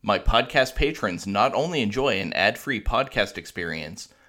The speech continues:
but they get to hear my tips and suggestions for each scholarship featured on Your Daily Scholarship.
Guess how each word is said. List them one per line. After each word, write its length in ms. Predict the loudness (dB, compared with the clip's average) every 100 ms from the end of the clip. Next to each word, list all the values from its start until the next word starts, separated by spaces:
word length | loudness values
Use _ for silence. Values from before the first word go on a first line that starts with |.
| _
but 140 | -2
they 100 | 0
get 160 | 0 -4
to 80 | -4
hear 200 | -2 0
my 120 | 0
tips 360 | 0 -2 -2 -6
and 100 | -8
suggestions 640 | -6 0 0 0 -8 -10
for 240 | -10 -10 -8
each 240 | -8 -8
scholarship 600 | 0 2 2 0 -4 -6
featured 460 | -8 -10 -6 -8 -4
on 200 | -4 -2
Your 140 | -2
Daily 260 | -2 -2 -4
Scholarship. 720 | -2 0 0 -2 -8 -10 -12